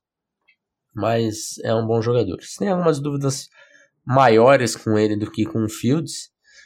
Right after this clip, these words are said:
é, e daí acho que a, a grande questão aqui não se torna nem o Fields, né, se torna o Trey Lance na frente dele, mas eu acho que, que assim, s-, são, são prospectos com potenciais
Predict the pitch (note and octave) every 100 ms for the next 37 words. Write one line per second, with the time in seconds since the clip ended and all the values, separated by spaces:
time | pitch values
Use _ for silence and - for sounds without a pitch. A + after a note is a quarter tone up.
0 | _ _ G#2+ G2+ - - A2+ A#2+ B2 C3+
1 | - B2+ - A2 A#2 C3 C3 B2 - A#2
2 | A2 A2+ A2+ A2+ A2+ A2 - A2+ G#2+ A2+
3 | B2 A2+ - C3 A2 A2 A#2 - - A2
4 | A2+ - G#2+ G2 A2 C#3 - G2+ G2 G#2
5 | G2 G2+ G2+ C#3 C#3 _ _ _ _ _
6 | _ _ _ _ _ _ _ - B2 B2
7 | D3 B2+ C3 - D3 C#3+ C3+ B2+ B2+ B2
8 | C3+ A#2 A2 - - - C3+ C#3 - -
9 | C3+ C#3 C#3+ C#3 - B2 - - A2 -
10 | - _ _ _ _ _ C3 B2 C3+ C3+
11 | C#3 C3 B2 - A2 G#2+ - - -